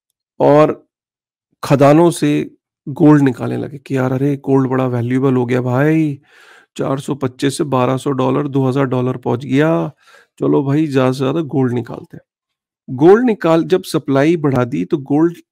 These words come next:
आप यहाँ देख रहे हो क्रैश कर गया, गोल्ड का प्राइस, ठीक है? गोल्ड का प्राइस यहाँ क्रैश कर गया और आप ये देखो एक यहाँ तक कि बारह सौ डॉलर पे पहुंच गया हो।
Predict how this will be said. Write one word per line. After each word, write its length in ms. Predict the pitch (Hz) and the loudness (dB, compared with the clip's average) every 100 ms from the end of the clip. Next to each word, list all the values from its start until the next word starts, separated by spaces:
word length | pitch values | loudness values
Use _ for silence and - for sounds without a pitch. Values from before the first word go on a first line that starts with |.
| - | -6
आप 240 | 139 135 147 | -4 -4 -4
यहाँ 120 | 139 | -2
देख 200 | 135 135 | -2 0
रहे 80 | 175 | -4
हो 60 | 185 | -6
क्रैश 320 | 135 123 120 - | -4 -2 -2 -6
कर 180 | 113 | -16
गया, 160 | - - 170 | -16 -20 _
गोल्ड 260 | - - | -6 -6
का 100 | - | -8
प्राइस, 400 | - - - - _ _ _ _ _ _ _ | -18 -18 -20 -20 _ _ _ _ _ _ _
ठीक 160 | - - | -8 -6
है? 100 | 262 _ _ _ _ _ _ _ - - | -8 _ _ _ _ _ _ _ -20 -2
गोल्ड 240 | 156 143 | 2 2
का 100 | 165 | 0
प्राइस 360 | 151 147 139 139 | -4 0 0 0
यहाँ 200 | 147 139 _ - - - | -2 -4 _ -20 -20 -6
क्रैश 280 | 135 127 131 | -2 -2 -2
कर 200 | - 131 | -2 0
गया 260 | 143 208 254 _ - - _ - | 0 -4 -6 _ -20 -20 _ -8
और 280 | - 135 139 | 0 2 4
आप 180 | 131 135 | 2 2
ये 80 | 143 | 0
देखो 200 | 143 160 | 2 0
एक 160 | 139 - | -2 -4
यहाँ 240 | 147 127 | -2 0
तक 140 | 135 139 | -2 -4
कि 120 | 175 | -2
बारह 280 | 139 123 131 | 0 0 0
सौ 100 | 139 | 0
डॉलर 300 | 127 123 120 | 0 0 -2
पे 100 | 123 | -6
पहुंच 260 | 123 117 - | -6 -8 -10
गया 100 | - | -16
हो। 120 | - | -16